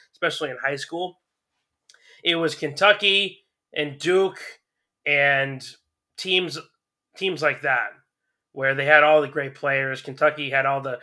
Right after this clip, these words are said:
freshmen that would come in and dominate. Duke as well. You think of, I, um, Michigan is a good basketball school,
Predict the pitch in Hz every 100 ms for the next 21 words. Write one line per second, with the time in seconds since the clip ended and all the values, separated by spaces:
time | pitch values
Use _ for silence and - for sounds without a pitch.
0 | - - - 180 170 180 175 151 143 160
1 | 165 156 151 143 147 147 143 139 135 135
2 | - - _ 160 165 160 147 127 123 135
3 | 139 139 139 135 - _ - 135 165 147
4 | 151 139 143 135 139 - 156 143 135 131
5 | 156 180 - 165 180 175 147 143 170 170
6 | 170 151 - 165 165 - 165 170 165